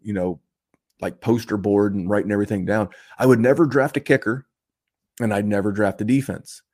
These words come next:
And what that would do is that would buy me an extra week or whatever to get past team cuts or,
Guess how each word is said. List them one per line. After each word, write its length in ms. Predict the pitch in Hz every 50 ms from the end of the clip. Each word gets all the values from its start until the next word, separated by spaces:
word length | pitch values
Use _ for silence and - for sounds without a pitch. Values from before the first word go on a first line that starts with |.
| _ _ _ _ - -
And 140 | - 127 123
what 180 | 151 160 160 -
that 160 | 160 135 95
would 160 | 120 123 120
do 240 | 123 156 196 220 175
is 120 | 127 107
that 140 | 110 127 120
would 160 | 113 123 117
buy 280 | 101 113 110 110 113 117
me 180 | 117 117 113 113
an 80 | 110
extra 400 | 107 107 - - - - 110 107
week 420 | 104 107 107 113 117 117 113 117 -
or 140 | 107 107
whatever 540 | 107 101 104 107 101 101 107 110 101 110 107
to 60 | 107 104
get 200 | 113 110 - -
past 320 | - 104 98 95 95 -
team 300 | - - 120 113 113 110
cuts 480 | 98 - 113 107 107 101 98 - - -
or, 220 | 107 101 98 98